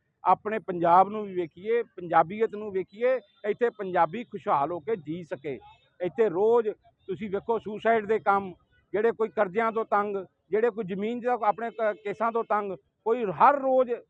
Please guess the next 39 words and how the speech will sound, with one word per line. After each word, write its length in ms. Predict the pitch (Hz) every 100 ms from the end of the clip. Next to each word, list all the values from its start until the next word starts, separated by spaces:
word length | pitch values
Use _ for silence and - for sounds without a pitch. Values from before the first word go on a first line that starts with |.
| _ 175
ਦੋ, 180 | 214
ਚਾਰ, 200 | 226 233
ਪੰਜ, 260 | 226 208 208
ਦਸ 240 | 180 196 180
ਬੰਦੇ 200 | 196 202
ਜਿਹੜੇ 180 | 202 202
ਸੁਸਾਈਡ 380 | 190 170 208 202
ਕਰ 200 | 185 170
ਰਹੇ 120 | 196
ਨੇ, 180 | 220 233 _ _ -
ਉਹਨਾਂ 280 | 233 254 247
ਉੱਤੇ 300 | 220 247 226
ਰੋਕ 340 | 180 196 202
ਲੱਗਣੀ 300 | 202 175 190
ਚਾਹੀਦੀ। 360 | 190 196 208 226
ਰੋਕ 300 | 202 226 226
ਲੱਗੇਗੀ 420 | 214 202 220 214
ਤਾਂ 400 | - 196 240 233 _ _ _
ਜਦੋਂ 240 | 196 220 233
ਇਹ 100 | 208
ਪੋਲੀਟੀਕਲ 420 | 208 208 196 196
ਪਾਰਟੀਆਂ 540 | 185 170 160 196 214 - _ _
ਪੰਜਾਬ 500 | 208 202 208 226 240
ਦੇ 120 | 254
ਲਈ, 260 | 247 247 262 - -
ਪੰਜਾਬੀ 480 | 202 208 208 240
ਦੇ 140 | 240 233
ਲਈ 180 | 226 233
ਔਰ 100 | 226
ਪੰਜਾਬੀਅਤ 520 | 214 202 185 190 180
ਦੇ 80 | 180
ਲਈ 100 | 170
ਕੰਮ 260 | 143 127
ਕਰਨਗੇ। 800 | 113 117 101 - _ _ _ 220
ਇੰਨਾ 200 | 226 254
ਕਹਿੰਦਾ 320 | 208 233 233
ਫਤਿਹ 260 | 202 214 220
ਬੁਲਾਣਾ 300 | 202 185 196
ਜੀ। 240 | 190 196